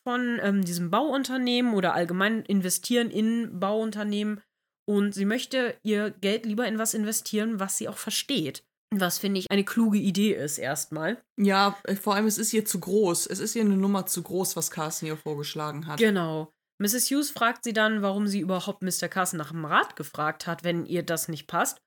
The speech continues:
Speaker 1: Und Misses Petmore denkt, dass es ist wahrscheinlich, weil er ein Mann ist. Und Misses Hughes hält das für keinen besonders guten Grund. Und ich so, ja, what? Ich hab schon
Speaker 2: Mhm.
Speaker 1: überlegt, ob es mein Lieblingszitat ist, so von wegen, dass er ein Mann ist.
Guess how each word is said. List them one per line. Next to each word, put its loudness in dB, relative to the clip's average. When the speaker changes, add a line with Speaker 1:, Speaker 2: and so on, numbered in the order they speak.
Speaker 1:
Und -2
Misses 0
Petmore 2
denkt, 0
dass 2
es -4
ist -4
wahrscheinlich, 2
weil 2
er 4
ein 0
Mann -4
ist. -6
Und 4
Misses 2
Hughes 2
hält 6
das 4
für -2
keinen 4
besonders 0
guten 0
Grund. 4
Und 0
ich 0
so, 4
ja, 6
what? 6
Ich 4
hab 8
schon 2
Speaker 2:
Mhm. 4
Speaker 1:
überlegt, 6
ob 6
es 2
mein 8
Lieblingszitat 2
ist, 0
so -2
von 0
wegen, 0
dass 0
er 2
ein 0
Mann 2
ist. -2